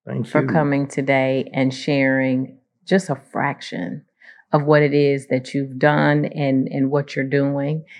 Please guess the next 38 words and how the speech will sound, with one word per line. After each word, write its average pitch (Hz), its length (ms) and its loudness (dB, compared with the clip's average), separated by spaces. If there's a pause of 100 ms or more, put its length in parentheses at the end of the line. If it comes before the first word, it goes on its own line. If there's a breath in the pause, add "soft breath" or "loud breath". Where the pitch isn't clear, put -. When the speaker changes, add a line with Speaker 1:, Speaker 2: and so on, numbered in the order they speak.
(160 loud breath)
Speaker 2:
and 165 180 4
what 170 180 8
you're 185 120 8
about 220 260 6
to 214 80 0
do. 78 380 -2
'Cause 147 320 8
I'm 196 420 2 (160)
super 220 380 2
excited 135 480 4
about 139 440 4
your, 147 260 4
your 147 220 2
December 165 540 6
opening 147 580 6
Speaker 1:
Yes. 85 420 -4
Speaker 2:
in, 156 260 6
in 156 240 6
the 147 80 4
Boogie 160 520 6
and 151 540 2
all 151 260 10
that 147 200 4
that's 151 260 4
going 147 640 0
to 165 100 -2
do 156 240 4
for 139 200 -2
so 156 240 6
many 143 260 2
people 143 500 -2
on 147 140 2
the 143 140 2
east 156 260 -2
side 139 240 4
of 139 120 -6
the 131 80 -4
river. 139 460 -8